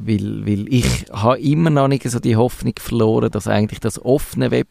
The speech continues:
wo jeder kann mitmachen und nicht einer dominiert so derartig und so ein Gravitationszentrum bildet, wo dann alles quasi dort anpurzelt und angezogen wird. Das, äh, ja,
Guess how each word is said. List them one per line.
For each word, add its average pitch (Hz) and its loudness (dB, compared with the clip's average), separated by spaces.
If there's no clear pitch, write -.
wo 113 0
jeder 117 0
kann 113 0
mitmachen 110 -2
und 107 -2
nicht 117 0
einer 107 0
dominiert 113 0
so 104 -6
derartig 107 -4
und 110 -4
so 110 -4
ein 110 0
Gravitationszentrum 113 0
bildet, 127 0
wo - 2
dann 110 2
alles 110 2
quasi 107 0
dort - -4
anpurzelt 123 2
und 110 0
angezogen 110 -2
wird. 107 -2
Das, - -2
äh, 104 0
ja, 98 0